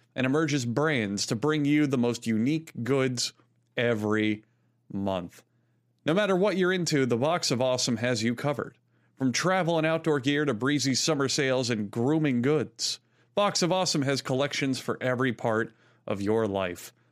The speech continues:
I bring it up every time, but I got a little, I got a big steel pitcher that I often make Pocari Sweat and other weird little juices in. I still use it.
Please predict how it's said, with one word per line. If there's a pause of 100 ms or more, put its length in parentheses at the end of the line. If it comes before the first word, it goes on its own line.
(360)
I
bring
it
up
every
time, (500)
but
I
got
a
little,
I
got
a
big
steel
pitcher (680)
that
I
often
make
Pocari
Sweat
and
other
weird
little
juices
in. (500)
I
still
use
it.